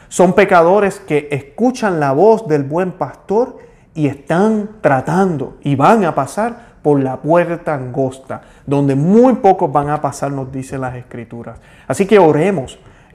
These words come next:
esta semana, después que escuchemos este evangelio el domingo y las lecturas relacionadas, por todos aquellos que no quieren escuchar este mensaje de misericordia que tiene el Señor, pero también de conversión y arrepentimiento,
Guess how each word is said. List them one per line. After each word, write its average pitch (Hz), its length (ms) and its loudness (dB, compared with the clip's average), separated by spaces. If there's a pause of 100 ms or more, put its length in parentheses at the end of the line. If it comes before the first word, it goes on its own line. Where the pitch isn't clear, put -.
esta 151 400 2
semana, 143 680 0 (280)
después 135 240 -4
que 170 80 0
escuchemos 160 400 -2
este 160 160 -2
evangelio 147 480 0
el 139 80 -2
domingo 143 500 0
y 131 40 -2
las 131 140 -6
lecturas 151 440 -2
relacionadas, 139 760 -4 (220)
por 151 320 2
todos 214 400 4
aquellos 220 400 0
que 160 160 -6
no 160 160 -4
quieren 185 280 0
escuchar 214 600 -6
este 147 260 -10
mensaje 151 540 -2 (200)
de 190 180 2
misericordia 196 640 2
que 151 100 2
tiene 151 160 -2
el 143 40 -6
Señor, 156 400 -6 (140)
pero 139 160 -2
también 139 300 -2
de 160 100 -2
conversión 135 640 -4
y 214 60 -2
arrepentimiento, 127 1040 -8